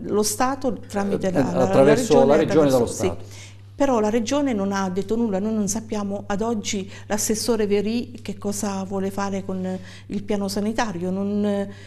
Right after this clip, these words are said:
Speaker 1: quindi parliamo del nulla al momento.
Speaker 2: Senta, e lo stato dell'arte delle proposte arrivate? Siamo rimasti, ce n'è una adesso? Una, eh,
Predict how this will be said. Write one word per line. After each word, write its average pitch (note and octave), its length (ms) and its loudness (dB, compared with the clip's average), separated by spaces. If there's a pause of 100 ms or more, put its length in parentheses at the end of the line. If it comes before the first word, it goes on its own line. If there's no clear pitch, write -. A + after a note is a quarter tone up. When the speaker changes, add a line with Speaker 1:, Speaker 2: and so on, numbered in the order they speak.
(100)
Speaker 1:
quindi D#4 260 4
parliamo A3 440 0
del A3+ 160 2
nulla F#3+ 400 2
al F#3 120 0
momento. F3+ 520 -4
Speaker 2:
Senta, A#2+ 460 2
e C#3 140 4
lo C#3 120 2
stato G#3 320 2
dell'arte D#3+ 560 4
delle A#2+ 160 2
proposte C#3 420 0
arrivate? G#2+ 720 -2
Siamo D#3 260 2
rimasti, F#3 420 0
ce C#3+ 140 2
n'è D3 100 4
una C#3+ 300 2
adesso? B2+ 760 0
Una, F#3+ 500 6
eh, C3 80 2